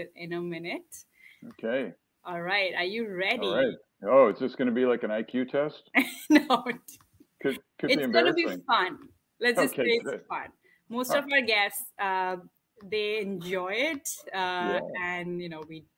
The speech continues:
Speaker 1: we don't try to embarrass anyone.
Speaker 2: <laughs>
Speaker 1: Um, <laughs>
Speaker 2: I love
Speaker 1: so
Speaker 2: it. Let's
Speaker 1: I'm
Speaker 2: go.
Speaker 1: gonna, I'm gonna start the timer,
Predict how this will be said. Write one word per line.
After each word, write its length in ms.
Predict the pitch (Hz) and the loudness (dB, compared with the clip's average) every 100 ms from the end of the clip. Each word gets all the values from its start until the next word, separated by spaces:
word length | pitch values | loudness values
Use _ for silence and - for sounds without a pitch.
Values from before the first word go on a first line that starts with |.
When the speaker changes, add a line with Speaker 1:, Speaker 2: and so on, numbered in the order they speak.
| 262 | -20
Speaker 1:
we 80 | 156 | -20
don't 200 | 151 156 | -18 -20
try 160 | - 247 | -20 -16
to 80 | 285 | -4
embarrass 380 | 269 220 185 180 | -2 -2 -4 -4
anyone. 420 | 185 180 180 233 - | -4 -2 -4 -6 -10
Speaker 2:
<laughs> 60 | - - - _ | -18 -20 -20 _
Speaker 1:
Um, 460 | 190 185 180 190 - 247 - | 2 2 2 0 -4 -4 -4
<laughs> 240 | - - 311 | -6 2 4
Speaker 2:
I 40 | - | 4
love 100 | 320 - - | 0 0 -2
Speaker 1:
so 280 | 220 226 226 | 0 0 -4
Speaker 2:
it. 60 | - - - - | -8 -20 -20 -10
Let's 160 | 208 - | -8 -4
Speaker 1:
I'm 80 | 202 | -2
Speaker 2:
go. 60 | - | 0
Speaker 1:
gonna, 240 | 226 - - _ _ 196 | -2 -6 -16 _ _ -4
I'm 160 | 220 | -4
gonna 160 | 240 254 | -4 -6
start 240 | - 233 | -4 -6
the 60 | 220 | -6
timer, 600 | - 185 170 165 - | -6 -4 -4 -6 -10